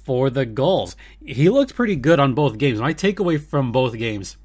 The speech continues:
is, one, Alex Limoges is still killing it. Two, the Gulls really need to work on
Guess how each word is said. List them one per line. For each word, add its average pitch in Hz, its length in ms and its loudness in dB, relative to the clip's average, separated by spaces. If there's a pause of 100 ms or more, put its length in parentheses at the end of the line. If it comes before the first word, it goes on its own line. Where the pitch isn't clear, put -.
(840)
is, 127 360 -4
one, 139 500 -2
Alex 147 340 0
Limoges 139 460 0
is 120 180 -6
still 135 240 -2
killing 127 500 -4
it. - 260 -8 (600)
Two, 143 560 0 (520)
the 151 120 0
Gulls 170 320 2
really 160 320 0
need 151 160 4
to 156 180 0
work 139 580 -2
on 123 460 -2